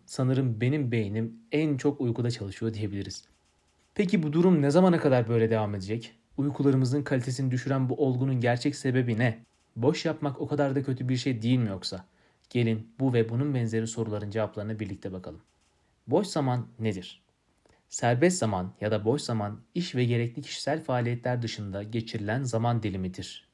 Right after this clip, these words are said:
diyor Wikipedia. Öncelikle şunu da bir anlaşalım. Kitap okumak asla boş zaman aktivitesi değildir. Bununla ilgili başka bir bölümde konuşuruz. Peki sizin için boş zaman nedir? Oyun oynamak, kafede arkadaşlarla lak lak etmek, sosyal medyada zaman geçirmek.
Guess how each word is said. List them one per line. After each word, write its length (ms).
diyor 220
Wikipedia. 580
Öncelikle 420
şunu 180
da 100
bir 120
anlaşalım. 440
Kitap 320
okumak 440
asla 480
boş 160
zaman 240
aktivitesi 560
değildir. 420
Bununla 240
ilgili 420
başka 280
bir 60
bölümde 320
konuşuruz. 540
Peki 300
sizin 320
için 280
boş 160
zaman 320
nedir? 320
Oyun 220
oynamak, 460
kafede 320
arkadaşlarla 680
lak 200
lak 140
etmek, 380
sosyal 360
medyada 320
zaman 280
geçirmek. 580